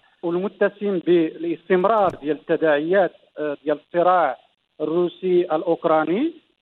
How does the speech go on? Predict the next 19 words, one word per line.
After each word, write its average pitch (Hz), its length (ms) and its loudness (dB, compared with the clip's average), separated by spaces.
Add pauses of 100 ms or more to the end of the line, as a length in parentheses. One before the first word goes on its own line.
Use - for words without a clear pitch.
خصوصًا 170 360 -2
فيما 165 320 0
يتعلق 160 760 0
بالاستثمارات 160 840 0
في - 200 -20
الطاقات 160 420 -2 (100)
الأحفورية، 156 720 -2 (520)
كذلك 202 720 -2
عدم 185 500 -2
استقرار 185 640 -2
أسواق 170 420 -2 (180)
الطاقة 180 540 0 (320)
على 156 180 -2
المستوى 170 460 -6
العالمي 151 680 -2
كالغاز 151 640 -2
والبترول، 175 640 0 (320)
واضطراب 185 580 0 (100)
سلاسل 170 580 -4